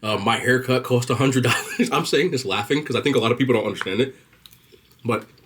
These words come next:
if you're getting emotional and upset about this, please just wait until I make my point.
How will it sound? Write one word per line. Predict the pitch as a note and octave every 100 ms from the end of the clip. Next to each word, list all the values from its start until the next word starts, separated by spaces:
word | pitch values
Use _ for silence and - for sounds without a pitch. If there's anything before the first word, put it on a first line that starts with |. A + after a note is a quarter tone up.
| _ _
if | D#3 B2
you're | C#3
getting | E3+ F#3
emotional | F#3+ F3+ F#3 F#3+
and | F3
upset | E3 E3
about | E3 F3+
this, | F#3 F3
please | - G#3
just | F#3+ F3+ -
wait | A2+ D3+
until | D3+ C3+ D3
I |
make | C#3 D3 C#3+
my | C3
point. | C#3+